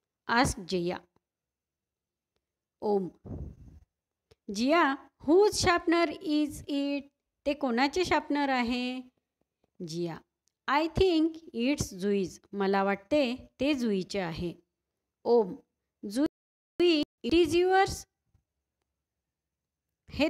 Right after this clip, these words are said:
तुझे आहे का जुई? जुई, yes, it's mine. Thank you. होय, ते माझे आहे, आभारी आहे. स्टुडंट्स, अ शार्पनरऐवजी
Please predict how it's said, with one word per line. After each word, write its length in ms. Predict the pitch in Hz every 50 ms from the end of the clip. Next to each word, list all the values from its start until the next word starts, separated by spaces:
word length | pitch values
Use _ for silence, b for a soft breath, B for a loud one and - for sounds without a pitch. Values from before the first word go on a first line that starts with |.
| 320
तुझे 240 | - 240 196 202 311
आहे 260 | 349 349 320 277 320 294
का 140 | 311 285 269
जुई? 400 | 233 233 254 240 240 240 254 262 262 - _ _ _ _ _ _ _ -
जुई, 300 | 190 175 190 196 185 - - _ _ _ _ _ _ -
yes, 500 | - 196 196 208 208 208 196 180 170 165 - - _ _ _ _ _ _ -
it's 840 | - 208 240 277 320 339 330 - - _ _ _ _ _ - - - - 214
mine. 420 | 190 185 190 196 196 190 185 170 151 - - _ _ _ _ _ _ _ _ _ _ -
Thank 320 | 302 339 349 330 320 - 302
you. 300 | 311 320 320 311 320 320 320 - _ _ _ _ -
होय, 260 | 233 240 254 - - - _ -
ते 120 | 240 294 349
माझे 380 | 330 294 233 190 175 170 190
आहे, 340 | 185 175 175 160 190 208 269 349 453 - - _ _ _ _ _ -
आभारी 520 | 180 180 151 151 165 190 190 240 277 320
आहे. 360 | 294 220 180 165 185 190 185 160 - _ _ _ _ _ _ _ _ _ _ _ _ _ _ _ _ _ _ _ _ _ _ _ _ _ _ _ _ _ _ - _ - - - - - - - - - _ _ - _ _ _ _ _ -
स्टुडंट्स, 760 | - _ - 269 269 254 330 370 349 294 294 302 302 - - - _ _ _ _ _ _ _ _ _ _ _ -
अ 100 | - 330 349
शार्पनरऐवजी 1040 | - - 330 277 254 - - 294 330 359 370 370 359 359 339 311 226 254 269 277